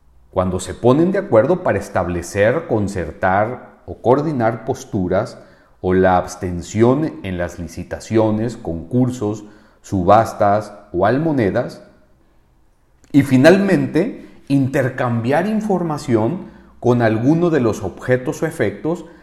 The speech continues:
a que se refieren las anteriores fracciones, y de aquí que pudieron haber tenido comunicaciones y a-, eh, con la finalidad de in-, de intercambiar información para ponerse de acuerdo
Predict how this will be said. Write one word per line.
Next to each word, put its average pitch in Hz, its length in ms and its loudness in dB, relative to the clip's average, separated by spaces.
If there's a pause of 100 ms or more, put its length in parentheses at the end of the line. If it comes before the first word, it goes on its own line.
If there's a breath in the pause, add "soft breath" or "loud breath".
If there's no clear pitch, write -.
a - 180 -6
que 101 100 -6
se 92 160 -8
refieren 104 720 -4 (180)
las 98 200 -6
anteriores 92 540 -4
fracciones, 101 540 -4
y 117 60 0
de 92 80 0
aquí 113 260 -6
que 190 100 0
pudieron 113 460 0
haber 104 260 0
tenido 104 400 0
comunicaciones 101 1040 -2 (680 loud breath)
y 95 120 2
a-, 98 240 4
eh, 87 560 -4
con 92 140 0
la - 80 0
finalidad 95 560 0
de 139 40 2
in-, 143 240 -2
de 98 140 -2
intercambiar 95 760 -2
información 131 640 -2
para 110 300 0
ponerse 110 480 0
de 143 80 0
acuerdo 120 680 0